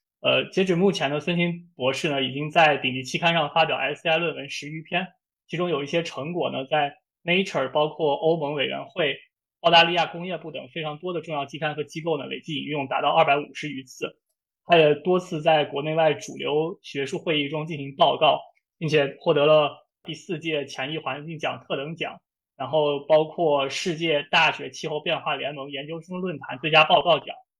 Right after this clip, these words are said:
等多个二十余项奖项，也受邀参与多个S C I期刊审稿人，并且曾经获评为R C RResources and Conservation and Recycling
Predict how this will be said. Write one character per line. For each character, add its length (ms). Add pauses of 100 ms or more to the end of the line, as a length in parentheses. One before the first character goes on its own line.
(200)
等 400
多 200
个 160
二 160
十 160
余 40
项 200
奖 200
项， 220 (400)
也 400
受 220
邀 120
参 320
与 100
多 220
个 80
S 240
C 80
I 140
期 240
刊 160
审 120
稿 200
人， 240
并 160
且 240
曾 240
经 320 (340)
获 220
评 200
为 220
R 240
C 160
RResources 1400
and 340
Conservation 680
and 80
Recycling 720